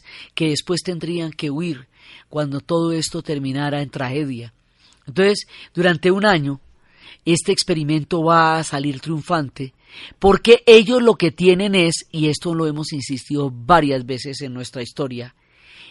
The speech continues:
ellos tienen la pregunta que el mundo no ha resuelto. Ellos tienen la pregunta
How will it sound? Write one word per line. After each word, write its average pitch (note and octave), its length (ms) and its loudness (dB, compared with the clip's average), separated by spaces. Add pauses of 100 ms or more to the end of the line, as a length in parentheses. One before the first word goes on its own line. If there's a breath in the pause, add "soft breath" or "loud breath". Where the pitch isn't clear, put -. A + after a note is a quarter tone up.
(320 soft breath)
ellos F3+ 360 2
tienen G3+ 320 -4
la D#3 120 -4
pregunta D#3 640 -8 (120)
que D3+ 120 -6
el C#3+ 100 -4
mundo D3+ 400 -4
no C#3 240 -6
ha C3 60 -8
resuelto. B2 680 -10 (920 loud breath)
Ellos F3+ 360 2
tienen F#3+ 280 -2
la D#3+ 120 -2
pregunta D3 600 -6